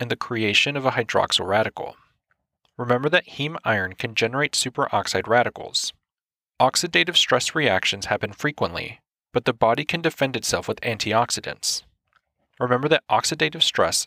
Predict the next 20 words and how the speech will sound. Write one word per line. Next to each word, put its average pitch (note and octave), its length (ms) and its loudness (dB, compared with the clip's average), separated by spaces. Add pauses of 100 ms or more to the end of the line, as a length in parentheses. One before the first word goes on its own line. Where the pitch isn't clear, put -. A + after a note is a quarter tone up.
(140)
occurs A#2 280 0
when - 120 -6
pro-oxidants G#2+ 960 0 (120)
are A#2 120 2
more A2 160 0
than A2+ 180 0
antioxidants. - 1000 -2 (720)
Examples B2+ 540 2
of D#3 140 -4
oxidative C#3+ 500 2
stress - 340 4
damage F2 540 -2
include - 340 -6
stroke, - 480 2 (480)
Parkinson's, F#2+ 720 -2 (160)
and A#2 160 -6
Alzheimer. - 600 0 (1000)
Now B2 140 4
let's D#3 160 0
discuss F3 360 2